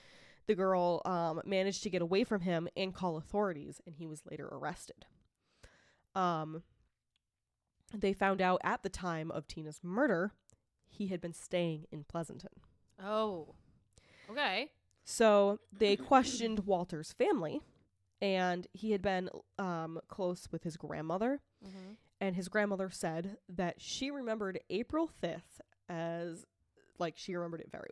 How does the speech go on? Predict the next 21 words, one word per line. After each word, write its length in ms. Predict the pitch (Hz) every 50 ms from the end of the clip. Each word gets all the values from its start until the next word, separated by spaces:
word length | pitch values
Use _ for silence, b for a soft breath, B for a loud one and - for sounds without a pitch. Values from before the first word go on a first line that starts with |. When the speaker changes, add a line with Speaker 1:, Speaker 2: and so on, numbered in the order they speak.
| - -
Speaker 1:
well, 120 | - - _ _ _ _ _ _ _
sh- 280 | - - - - - - _ _ -
Speaker 2:
Hmm. 160 | 269 254 214
Speaker 1:
which 140 | 185 165 147
is 120 | 156 160 160
the 100 | - 165
day 140 | - -
Tina 220 | - - - 151 -
died. 180 | - - - - B B B B B B B B B
Um, 400 | - 202 185 175 151 - - 185 - _ _ _ _ _ _ _ _ _ _ _ -
she 220 | - - - 220
said 200 | 208 226 202 185
Walter 280 | 175 160 170 180 233 233
showed 220 | - 277 240 240 208
up 180 | 165 170 - -
at 80 | 143
her 120 | 170 170 175
front 240 | - 185 180 180
door. 300 | - 156 156 156 156 151 -
He 160 | _ - 175
was 200 | 156 156 160 -